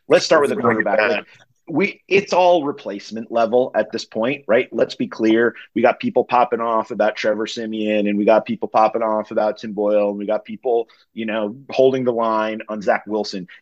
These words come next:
Speaker 1: It's all replacement or below level play. So, like, at, so it really doesn't matter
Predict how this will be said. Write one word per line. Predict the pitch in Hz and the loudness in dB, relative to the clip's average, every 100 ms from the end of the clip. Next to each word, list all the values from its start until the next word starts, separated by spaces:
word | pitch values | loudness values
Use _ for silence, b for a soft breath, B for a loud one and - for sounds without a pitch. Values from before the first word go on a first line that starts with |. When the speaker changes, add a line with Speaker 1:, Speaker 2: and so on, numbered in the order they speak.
| - | -4
Speaker 1:
It's | 214 - | -2 -2
all | 135 147 147 131 117 | 2 4 6 6 2
replacement | 117 - 123 110 - 110 - | -4 -6 -8 -8 -10 -10 -4
or | 117 110 | 0 2
below | 104 104 101 | 2 0 0
level | 95 95 82 85 | -2 -6 -8 -10
play. | - 69 - | -8 -8 -8
So, | - 127 | -2 2
like, | 113 110 - | 2 0 -2
at, | 107 _ - | -8 _ -4
so | - 117 - | 2 4 4
it | 170 170 | 0 4
really | 143 180 190 143 | 6 8 6 4
doesn't | 127 127 143 - | 4 4 0 -4
matter | 104 104 107 139 175 | -4 -2 2 2 2